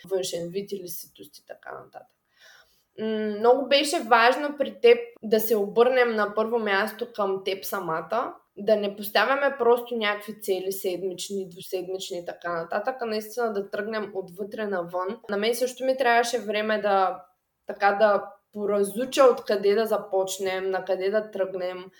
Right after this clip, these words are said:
И в крайна сметка аз реших да преминем през, а, така, една пътека, която първо се основава на осъзнатост и след това вече започва да преминава от осъзнатост, а, след достатъчно дълго време работа към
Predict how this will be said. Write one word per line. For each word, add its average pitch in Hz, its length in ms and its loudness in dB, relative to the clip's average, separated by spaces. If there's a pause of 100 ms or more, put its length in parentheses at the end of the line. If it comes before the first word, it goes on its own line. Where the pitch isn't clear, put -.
(400)
И 262 180 -2
в 262 80 -12
крайна 247 320 6
сметка 233 480 0
аз 226 220 4
реших 233 360 0
да 233 180 0
преминем 214 560 -4
през, 202 400 -2
а, 196 380 0 (100)
така, 208 120 4
една 208 220 0
пътека, 202 420 -2
която 202 320 2 (100)
първо 208 260 -2
се 214 160 -4
основава 196 580 0
на 196 120 0
осъзнатост 185 920 -4 (880)
и 226 80 -4
след 233 300 4
това 226 160 6
вече 208 360 0
започва 214 440 -2
да 208 180 -2
преминава 196 560 -2
от 208 300 2
осъзнатост, 202 960 -4
а, 208 260 4
след 196 280 -6
достатъчно 196 580 -4
дълго 185 280 -4
време 175 280 -2
работа 180 440 -2
към 208 340 -4